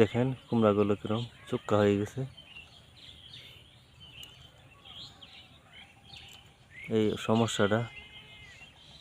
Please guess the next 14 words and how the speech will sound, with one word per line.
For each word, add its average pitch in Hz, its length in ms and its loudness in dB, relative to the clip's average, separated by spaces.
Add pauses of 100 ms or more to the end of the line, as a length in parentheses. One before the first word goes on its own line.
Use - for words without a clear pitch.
(480)
প্রচুর 117 300 0 (120)
সমস্যা 113 380 0
হচ্ছে, 113 240 -4 (1400)
কোনো 113 240 0
এতে 101 160 -2
এই 107 120 0
সমস্যাটা 107 420 2 (920)
ছাড়ছে 104 340 0 (100)
না। 123 80 -4 (1600)
অনেক 113 240 4
কীটনাশক 113 500 2
ব্যবহার 107 340 2
করেছি, 107 320 -2 (440)
তারপরেও 107 460 -2